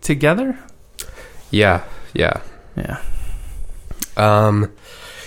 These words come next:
Speaker 2: yeah. Uh, up next, some more Siri stuff.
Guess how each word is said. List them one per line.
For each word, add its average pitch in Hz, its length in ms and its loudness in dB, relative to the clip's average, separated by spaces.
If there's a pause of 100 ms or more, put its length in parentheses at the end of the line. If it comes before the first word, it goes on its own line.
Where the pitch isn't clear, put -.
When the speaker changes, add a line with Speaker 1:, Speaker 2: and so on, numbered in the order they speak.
(120)
Speaker 2:
yeah. 123 500 4 (560)
Uh, 87 540 -6
up 101 160 -2
next, 123 400 0 (340)
some - 220 -2
more 104 260 4
Siri 92 320 0
stuff. - 500 -2